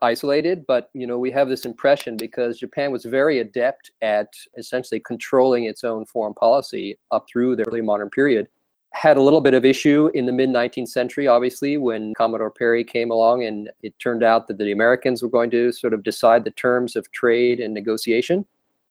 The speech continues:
But the Japanese are first defeating the Chinese in war in eighteen ninety-five. They're also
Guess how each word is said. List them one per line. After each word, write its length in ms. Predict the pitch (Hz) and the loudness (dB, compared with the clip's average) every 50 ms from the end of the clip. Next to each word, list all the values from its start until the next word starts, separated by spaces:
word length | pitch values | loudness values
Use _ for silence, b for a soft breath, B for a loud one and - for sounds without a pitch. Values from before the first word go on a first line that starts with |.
| _ _ - | _ _ 4
But 280 | 135 131 131 127 - - | 4 4 4 2 -2 -8
the 80 | 131 113 | -6 -2
Japanese 640 | 120 127 123 123 - 127 131 135 135 131 120 - - _ | 0 0 0 0 -2 -6 -6 -6 -6 -8 -10 -12 -12 _
are 220 | 127 117 117 117 113 | -4 -4 -4 -4 -4
first 320 | - - 131 127 - - | -2 0 -2 -2 -2 -4
defeating 400 | - 113 - - 131 123 123 117 | -12 -10 -4 -4 -2 -2 -2 -4
the 80 | 110 110 | -4 -8
Chinese 640 | - - 123 123 120 117 117 113 113 110 110 - - | -2 0 0 0 0 0 -2 -2 -2 -4 -4 -8 -12
in 220 | 131 113 110 110 | -10 -10 -8 -6
war 320 | 107 113 117 117 117 117 113 | -2 0 2 2 2 2 0
in 80 | 110 | -2
eighteen 320 | 110 113 113 - - 117 110 | -6 -8 -10 -10 -8 -6 -4
ninety-five. 720 | 110 104 104 104 - - 135 143 151 139 110 107 117 139 - _ _ _ _ _ _ _ _ - | -4 -4 -4 -6 2 4 4 6 6 6 4 4 2 0 -4 _ _ _ _ _ _ _ _ -6
They're 320 | 110 113 110 110 113 113 | -2 0 2 2 0 2
also 840 | 113 117 113 117 117 - - - 120 113 110 110 110 110 110 110 | 2 4 4 4 2 0 -2 0 0 0 2 0 0 0 -2 -2